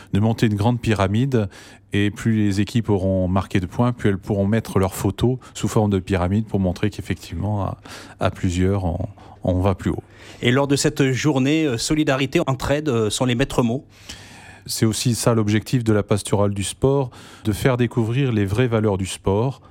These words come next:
Speaker 1: de progresser personnellement, mais aussi de progresser ensemble, et aussi cette notion de solidarité qu'on veut essayer de, de mettre en place pour que ces raids fraternité soient aussi, euh, je dirais, un,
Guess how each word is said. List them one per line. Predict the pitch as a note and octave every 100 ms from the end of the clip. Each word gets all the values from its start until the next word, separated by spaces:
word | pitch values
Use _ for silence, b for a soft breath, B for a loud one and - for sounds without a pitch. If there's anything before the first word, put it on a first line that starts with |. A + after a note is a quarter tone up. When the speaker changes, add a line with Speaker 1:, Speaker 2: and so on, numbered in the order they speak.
| B B B
Speaker 1:
de | A2
progresser | - B2 A2 G#2+ G2 - A2
personnellement, | - G2+ - G#2 G2 G#2+ B2+
mais | A#2+ G2+
aussi | F#2+ -
de | G2+
progresser | - G2 G2+ F#2 -
ensemble, | F#2 F2+ A#2 C3 C#3+ B2+ B B B -
et | G2+
aussi | G2+ -
cette | C3 G#2+ F#2
notion | A2 - A2+
de |
solidarité | - G#2+ G2+ G2+ G2 F#2+ B2
qu'on | - G2
veut | G2+
essayer | F#2 - A2
de, | G2+ F2
de | G2
mettre | G#2 - G#2+
en |
place | F2+ A2 B2+ - - B B B B -
pour | B2+ C3 -
que | - B2 C3 B2+ A2+
ces | -
raids | G#2+ A2+
fraternité | - A2 A#2 G#2 G#2+ B2+ B2
soient | - G#2+
aussi, | G#2 - - C3 B2
euh, | G#2 F#2+ G2 B B B -
je | F#2+
dirais, | F#2+ G2 G#2+
un, | G2 F#2